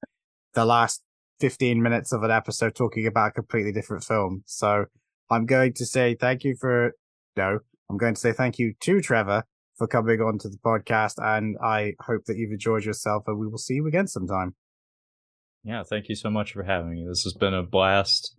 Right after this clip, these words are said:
Speaker 2: Uh, you have a wonderful program that I clearly need to listen to some, <laughs> some of your older episodes, and, like, at least the Jean Paul Lee episode. But I,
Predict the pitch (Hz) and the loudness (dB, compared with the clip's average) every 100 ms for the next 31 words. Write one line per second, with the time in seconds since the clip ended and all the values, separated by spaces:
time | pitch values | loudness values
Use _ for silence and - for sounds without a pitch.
0 | - 82 82 85 87 90 98 95 90 92 | -10 -6 -4 0 2 4 4 4 2 0
1 | - 92 90 95 95 90 87 90 87 - | 2 2 4 4 2 2 2 2 2 2
2 | 120 120 113 110 107 101 101 - 90 95 | 4 6 4 2 0 0 -2 -2 -4 -2
3 | - 101 98 104 _ 143 - 143 139 - | 0 0 -2 -8 _ 2 4 4 2 2
4 | 240 - 139 - - 143 101 147 110 131 | 2 4 2 0 -2 -2 0 0 0 -2
5 | 117 - 135 135 139 120 104 208 - 143 | -4 -4 -4 -4 -4 -6 -8 -8 -8 0
6 | 113 110 123 139 160 151 - 127 120 113 | 2 4 2 4 2 2 0 0 0 0
7 | 107 110 98 95 90 90 90 87 87 85 | 0 -2 -2 -6 -8 -10 -12 -10 -10 -6
8 | 92 101 | 0 0